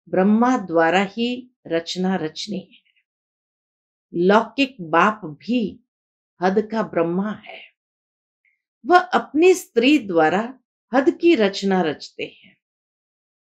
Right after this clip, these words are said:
तो उनको बच्चे ही मात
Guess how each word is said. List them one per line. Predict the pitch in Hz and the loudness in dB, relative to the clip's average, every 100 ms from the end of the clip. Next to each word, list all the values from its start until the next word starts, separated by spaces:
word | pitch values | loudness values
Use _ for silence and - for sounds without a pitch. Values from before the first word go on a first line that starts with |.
| _ | _
तो | 165 151 - | -6 -6 -2
उनको | 185 226 226 - 233 240 | 0 0 -2 6 8 8
बच्चे | 185 160 - - 185 | 4 -4 -4 0 2
ही | 190 190 220 214 175 | 2 0 -2 0 -2
मात | 165 180 190 | -2 -4 -4